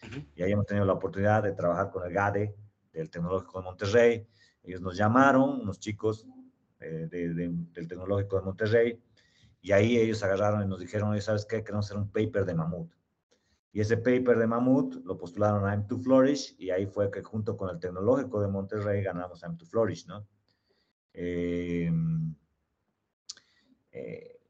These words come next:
Speaker 2: y bueno, esa ha sido un poco la historia, y bueno, nos ha llevado a lugares bien,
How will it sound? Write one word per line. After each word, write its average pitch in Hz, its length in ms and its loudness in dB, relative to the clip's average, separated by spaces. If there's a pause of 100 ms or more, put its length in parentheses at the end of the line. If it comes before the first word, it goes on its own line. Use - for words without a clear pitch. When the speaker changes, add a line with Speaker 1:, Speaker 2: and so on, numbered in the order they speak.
Speaker 2:
y 92 100 -16
bueno, 95 520 2 (560)
esa 110 220 -4
ha 110 40 -4
sido 110 140 0
un 104 80 0
poco 110 220 4
la 95 60 2
historia, 131 520 8
y 101 140 2
bueno, 104 320 2
nos 87 260 -8
ha 113 60 2
llevado 113 320 4
a - 20 4
lugares 101 380 0
bien, 104 360 -2